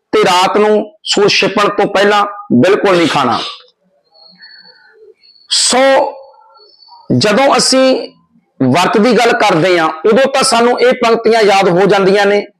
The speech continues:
ਵੀ ਬਾਣੀ ਨੇ ਇਹ ਕਿਹਾ ਜੀ, "ਛੋਡੈ ਅੰਨ ਕਰੈ ਪਖੰਡ, ਨਾ ਉਹ ਸੁਹਾਗਣ ਨਾ ਉਹ ਰੰਡ।" ਪਰ ਅਸੀਂ ਰੋਜ਼ਿਆਂ ਦੀ ਬਾਬਤ ਜਿਹੜੇ ਬਚਨ ਗੁਰੂ ਨਾਨਕ ਸਾਹਿਬ ਪਾਤਸ਼ਾਹ ਨੇ ਕਹੇ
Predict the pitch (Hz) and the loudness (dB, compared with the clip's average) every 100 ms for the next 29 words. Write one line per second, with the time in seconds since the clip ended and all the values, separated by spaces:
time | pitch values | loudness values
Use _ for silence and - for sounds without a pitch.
0 | _ _ 165 190 139 165 175 208 214 214 | _ _ 0 0 0 0 2 2 0 0
1 | 202 214 214 190 190 170 202 190 - - | 0 -2 0 0 0 2 0 -2 -10 -20
2 | - - - - _ _ - 202 160 202 | -18 -20 -20 -20 _ _ -4 -2 0 0
3 | 202 190 196 190 190 190 190 190 - 180 | 0 -2 -2 -2 0 0 0 -4 -4 -2
4 | 180 175 175 196 208 196 208 185 160 185 | 0 0 0 0 0 0 0 0 0 0
5 | 185 185 190 190 185 180 180 _ _ _ | 0 0 0 0 0 -4 -8 _ _ _
6 | _ _ _ _ _ _ _ _ _ - | _ _ _ _ _ _ _ _ _ -6
7 | - 196 196 247 254 160 165 143 202 247 | -2 -2 0 0 2 2 0 0 0 2
8 | 254 214 - 190 196 160 139 - _ _ | 2 2 2 0 0 -2 -4 -14 _ _
9 | _ _ - 127 226 262 220 196 196 226 | _ _ -2 0 2 2 0 0 0 0
10 | 165 190 180 196 - 247 233 190 185 - | 0 0 0 -2 -2 -2 0 -2 -2 -2
11 | 196 180 - 151 143 | 0 0 0 0 0